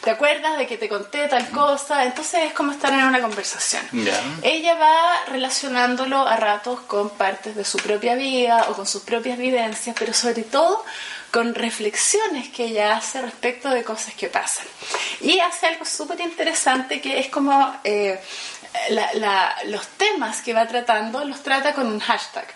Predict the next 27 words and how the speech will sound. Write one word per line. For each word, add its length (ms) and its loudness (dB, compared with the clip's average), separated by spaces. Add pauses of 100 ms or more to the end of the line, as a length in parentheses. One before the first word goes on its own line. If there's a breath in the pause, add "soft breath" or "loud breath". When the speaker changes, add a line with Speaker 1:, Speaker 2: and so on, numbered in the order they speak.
(400 loud breath)
Speaker 1:
Entonces 420 2
hay 120 4
varios 300 0
temas 340 0
que 120 -2
se 120 0
repiten, 580 0
y 120 0
al 60 0
final 360 -2
de 140 2
hecho 220 -2
pone 280 2
cuáles 280 0
son 200 -2
lo-, 120 2
los 180 -6
temas 360 0
que 80 -8
puso, 440 -4 (460 loud breath)
que 80 0
son 220 2
por 140 -2
ejemplo 560 -2 (320 loud breath)
la 160 2
palabra, 1040 4 (280 loud breath)
eh, 460 0